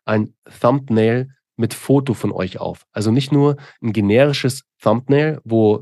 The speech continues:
der, der Titel der Slideshow draufsteht, der Präsentation, sondern wirklich ein Foto von euch. Ganz einfach auf Canva, Foto hochgeladen, mit dem Background Editor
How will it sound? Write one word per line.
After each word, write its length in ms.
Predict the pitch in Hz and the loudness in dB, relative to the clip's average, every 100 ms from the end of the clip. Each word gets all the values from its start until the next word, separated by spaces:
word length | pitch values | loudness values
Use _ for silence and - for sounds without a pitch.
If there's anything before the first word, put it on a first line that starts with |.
| - | -4
der, 140 | 101 - - | -6 -6 -4
der 200 | 98 90 | -4 0
Titel 360 | 180 185 165 | 0 2 2
der 140 | 135 107 | 2 -2
Slideshow 460 | - 127 135 135 | 2 2 2 0
draufsteht, 460 | 117 107 113 - 113 | 0 0 -2 -4 -4
der 80 | 113 | -2
Präsentation, 640 | 120 110 113 - 120 123 131 - - - | -2 -2 -2 0 0 0 -4 -18 -20 -14
sondern 560 | - 120 139 139 123 110 | -4 2 4 4 2 2
wirklich 440 | 135 135 123 - _ | 0 0 -4 -6 _
ein 220 | - 127 131 | -2 0 0
Foto 360 | 135 139 139 | -2 -2 -2
von 200 | 127 123 | -2 -4
euch. 380 | 117 104 92 - _ - - _ | -2 -2 -4 -12 _ -20 -20 _
Ganz 220 | 139 175 | 0 0
einfach 340 | - 151 156 123 | 2 0 0 -2
auf 200 | 113 - | -4 -4
Canva, 440 | 139 156 156 151 139 _ | -2 0 0 -2 -4 _
Foto 340 | - 180 196 143 | -4 0 4 4
hochgeladen, 800 | 160 - 123 113 110 135 143 - _ _ _ _ _ _ _ | 2 2 0 2 0 0 -4 -10 _ _ _ _ _ _ _
mit 140 | 123 123 | -2 0
dem 120 | 107 | 2
Background 480 | 165 - 117 110 104 | 2 2 2 2 -2
Editor 440 | 107 104 127 | -4 0 0